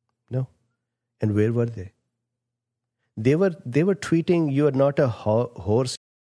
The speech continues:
That's what they were tweeting. This is what they were busy and congratulating each other that, "Hey, this tweet got so much views and we were able to do this." This was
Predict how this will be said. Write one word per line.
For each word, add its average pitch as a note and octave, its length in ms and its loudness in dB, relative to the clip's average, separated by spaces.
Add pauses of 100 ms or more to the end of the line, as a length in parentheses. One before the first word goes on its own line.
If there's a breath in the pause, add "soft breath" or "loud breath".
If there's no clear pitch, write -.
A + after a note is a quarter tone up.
(1900)
That's C3+ 300 0
what D3+ 140 -2
they C#3+ 80 4
were C3 100 2
tweeting. B2 380 -4 (1400)
This C#3 260 0
is C#3+ 140 0
what C#3 120 2
they C#3 80 2
were B2+ 100 2
busy A#2 340 0
and A#2+ 160 0 (440 loud breath)
congratulating B2 760 0
each B2 220 0
other A#2 180 2
that, G#2+ 180 0
"Hey, A#2+ 320 0
this G#2+ 280 -2
tweet G#2 360 -4 (400)
got G2 280 -2
so G#2 140 -4
much G2+ 240 -4
views F#2 520 -4 (680)
and F#2+ 140 -2
we G2 120 0
were G2 160 2
able F#2 240 -2
to G2 100 -6
do F#2 200 -4
this." F#2+ 180 -8 (280 soft breath)
This D3+ 380 -2
was A2 340 -4